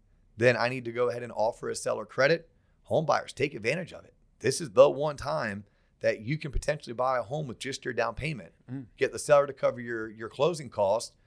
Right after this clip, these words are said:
Speaker 1: And then look, when rates drop, negotiate with your lender to do a discounted refinance. And then boom, you got a great deal on your home.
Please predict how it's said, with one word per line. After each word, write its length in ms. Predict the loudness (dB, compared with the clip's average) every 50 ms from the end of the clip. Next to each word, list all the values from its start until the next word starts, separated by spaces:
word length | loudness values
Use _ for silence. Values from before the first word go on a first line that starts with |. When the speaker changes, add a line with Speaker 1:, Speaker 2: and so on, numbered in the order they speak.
| _ _ _ _ _ -10
Speaker 1:
And 140 | -6 -4 -2
then 120 | -2 2
look, 240 | 4 4 4 2 0 -12
when 520 | -8 -2 0 2 2 2 0 -2 -8 -12 -16
rates 320 | _ 0 0 0 0 0 -6
drop, 440 | -2 2 2 2 2 0 -4 -8 -16 -20 _ _ _ _ _ _ _ _ _ _ _ _ _ _ -6
negotiate 580 | -6 2 4 4 4 4 2 -4 -6 -6 -4
with 200 | -6 -6 -6 -6 -6
your 80 | -4
lender 240 | -4 -4 -4 -4 -6
to 100 | -8 -10
do 220 | -8 -6 -6 -6
a 40 | -6
discounted 520 | -6 -8 -10 -10 -4 -2 -2 -2 -2 -4 -6
refinance. 800 | -6 -8 -4 -2 -2 -2 -2 -2 -4 -4 -4 -4 -6 -8 -10 -10 _ _ _ _ _ _ _ _ _ -2
And 160 | -2 0 0
then 160 | 0 -2 -2 0
boom, 320 | 2 2 2 2 0 -10 -16 -20 _ _ _ _ _ _ -4
you 100 | 2 6
got 180 | 8 8 6
a 40 | 6
great 260 | 2 2 0 0 0
deal 180 | -4 -4 -4 -4
on 80 | -4
your 100 | -6 -6
home. 340 | 0 2 2 2 2 0 -4